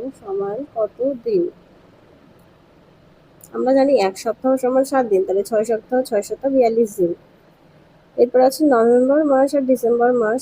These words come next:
মিলে কত দিন হয়? তো নভেম্বর যদি তিরিশ যায়, ডিসেম্বর যাবে একত্রিশ, তো দুটো যোগ করলে হবে একষট্টি দিন। বাইশ,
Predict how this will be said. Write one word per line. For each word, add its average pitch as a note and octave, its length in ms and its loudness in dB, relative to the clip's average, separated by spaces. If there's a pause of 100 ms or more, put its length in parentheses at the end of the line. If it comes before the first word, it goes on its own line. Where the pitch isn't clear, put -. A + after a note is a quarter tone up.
মিলে B3 320 2
কত A3+ 180 2
দিন A3 220 0
হয়? F#3 260 -4
তো - 80 -12
নভেম্বর A#3+ 440 2
যদি C#4 240 -4
তিরিশ D4 300 -2 (100)
যায়, A3+ 280 0
ডিসেম্বর B3 460 -4
যাবে C4 260 -4
একত্রিশ, - 520 -4 (520)
তো - 60 -12
দুটো B3 240 -6
যোগ G4+ 300 -2
করলে A3+ 200 -2
হবে B3+ 300 -4
একষট্টি - 460 -6
দিন। - 200 -6 (2250)
বাইশ, A3 600 0